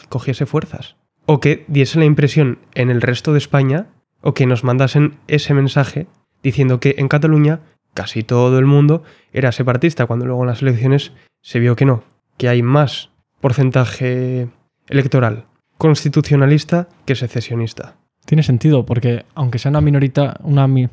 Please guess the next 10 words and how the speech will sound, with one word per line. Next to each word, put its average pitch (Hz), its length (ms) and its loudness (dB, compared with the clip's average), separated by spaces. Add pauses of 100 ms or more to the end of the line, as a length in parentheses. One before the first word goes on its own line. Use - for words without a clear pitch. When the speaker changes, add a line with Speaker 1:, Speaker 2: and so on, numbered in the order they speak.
Speaker 2:
una 131 580 0 (120)
minoría 127 400 4
la 117 260 2
que 113 140 -2
apoya 120 680 0
un 135 160 0
movimiento 120 640 2
o 104 60 0
una 117 160 2
idea, 123 340 2